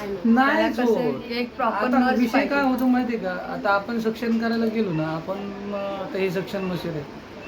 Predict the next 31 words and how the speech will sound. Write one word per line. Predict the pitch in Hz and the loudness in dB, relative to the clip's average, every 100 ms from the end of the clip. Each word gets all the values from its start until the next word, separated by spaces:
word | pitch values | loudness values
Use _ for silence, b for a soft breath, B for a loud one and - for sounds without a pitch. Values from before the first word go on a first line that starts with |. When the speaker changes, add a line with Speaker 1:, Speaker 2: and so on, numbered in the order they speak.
| - - - | -16 -14 -4
Speaker 1:
याला | 180 202 | 0 2
काय | 202 214 | 4 2
होतं, | 196 185 202 196 190 165 | 2 -2 -4 -6 -10 -10
प्रेशर | - 190 202 190 | -6 -6 -4 -6
पण | 180 196 - 196 190 190 - - | -6 -8 -8 -8 -8 -6 -6 -4
एवढा | 185 196 208 | -2 0 2
नसतो | 202 - 185 | 0 -2 -4
आणि | 170 175 175 | -2 -4 -6
ते | 185 | -8
प्रॉपर | - 214 226 254 | -2 0 4 4
सक्शन | 226 220 - 185 | 4 0 -2 -2
होत | 156 - | -2 -4
नाही. | 139 - - 269 | -10 -12 -6 0
Speaker 2:
हॉस्पिटलला | 254 240 - 254 247 240 | 0 0 -2 -2 0 2
न्यायचं | 240 240 214 - 240 | 4 2 0 -6 -6
का | 226 | -4
त्याला | 220 196 | -4 -6
आपण? | 185 175 190 196 220 - - - - 226 226 - - - - 175 | -6 -8 -10 -10 -12 -16 -20 -20 -18 -16 -16 -16 -16 -16 -12 -10
Speaker 1:
हॉस्पिटलला | 254 - 220 254 247 233 208 196 226 254 - - - - 196 | -6 -4 2 4 6 4 4 2 -2 -4 -14 -20 -20 -18 -8
न्यायला | 214 226 254 | -2 -2 -2
काही | 277 302 | -4 -4
प्रॉब्लेम | 294 262 254 285 277 | -2 0 0 2 0
नाही | 269 214 | 0 0
त्याला, | 220 220 | 0 0
पण | 220 | -2
काय | 233 240 | 0 0
होतं, | 220 220 | 0 -2
त्याला | 220 226 214 | -2 0 0
न्यायचं | 175 175 190 - | 0 0 -2 0
म्हणजे | 233 233 226 | 2 2 0
त्याला | 233 233 233 | -2 -4 -2